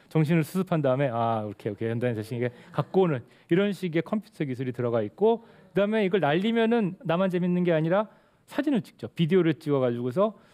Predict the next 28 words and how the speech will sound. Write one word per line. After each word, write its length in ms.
좋은 260
비디오를 360
찍어서 520
이제 120
방송에도 580
쓰고 340
예능에도 480
쓰고 300
뭐 100
자기 240
개인 240
취미 240
생활에도 300
쓰고 220
이런 180
식으로 340
할 100
수 120
있는 260
용도가 380
생겨죠, 280
용도. 340
이 80
드론이 640
큰 160
이슈가 260
뭐냐면요. 600
자율주행차는 1160